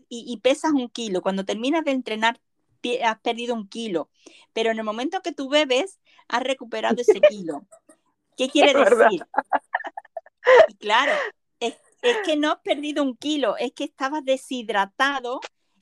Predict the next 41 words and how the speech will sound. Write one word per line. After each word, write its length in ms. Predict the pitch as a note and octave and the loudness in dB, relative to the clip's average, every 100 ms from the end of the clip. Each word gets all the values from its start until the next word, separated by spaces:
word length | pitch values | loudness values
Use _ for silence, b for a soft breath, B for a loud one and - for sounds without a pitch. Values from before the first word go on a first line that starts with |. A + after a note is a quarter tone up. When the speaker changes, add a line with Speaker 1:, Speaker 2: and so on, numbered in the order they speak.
| _ | _
Speaker 1:
eh, 300 | G#3+ G#3+ F3 | -12 -12 -12
durante 420 | G#3 A3+ G#3+ G#3 | -10 -8 -8 -10
el 80 | G#3 | -12
entrenamiento, 680 | G3+ G3 G3 G3 A#3+ C#4 B3 | -12 -10 -10 -8 -8 -8 -10
has 60 | - | -8
perdido 440 | A#3+ A#3 B3 A3+ | -10 -6 -4 -2
agua 580 | A3+ D4 B3+ G3+ G#3 - _ - | -2 -2 -4 -6 -6 -14 _ -10
y 120 | G#3+ | -4
ahora 340 | F#3+ A3+ B3+ | -2 -2 -6
lo 160 | A#3+ G3+ | -6 -8
has 120 | G#3+ | -8
recuperado. 560 | A3 G#3 F3+ E3+ D#3+ E3+ | -12 -12 -8 -6 -8 -10
Por 180 | G#3 | -10
eso 160 | A3+ C#4+ | -8 -8
el 60 | B3 | -8
mejor 360 | G#3 F#3+ G3+ C4 | -8 -8 -6 -6
medidor, 560 | F#4 C#4 G#3 F3 E3 _ _ - | -6 -8 -2 -2 -4 _ _ -12
el 140 | G3+ | -8
mejor 280 | G3+ G#3+ B3 | -6 -6 -4
medidor 340 | B3 G#3 F#3 F3 | -4 -4 -2 -2
es, 140 | F3 b b b - | -4 b b b -4
yo 180 | A#3 C4+ | 2 4
le 100 | C4 | 4
hago 140 | C4+ | 2
a 40 | |
mis 160 | C4 G3+ | 0 -4
chicas 280 | - F3+ F#3 | -6 -4 -2
una 180 | C#4+ C#4 | 0 -2
foto 320 | - G#3 G3+ | -4 -4 -4
de 120 | G3 G3 | -4 -2
fer-, 280 | G3+ G3 - | -4 -4 -8
de 240 | G3+ G3+ | -4 -4
frente 380 | G3 B3+ E4 F4 | 0 -2 0 -2
y 60 | C#4+ | -4
de 120 | G#3 | -2
perfil 580 | G3+ G3 - G3+ E3+ - _ _ _ _ | -4 -6 -8 -6 -6 -8 _ _ _ _
y 300 | C#4 D4+ G4 - | -2 0 0 -6
le 200 | - G#3 | -4 -2
digo, 360 | G3+ G#3 F#3 F3+ - | -2 0 0 0 -2
la 180 | G#3+ | -2
ropa, 500 | F#3+ G3+ F#3 - D3 | 0 0 0 0 -4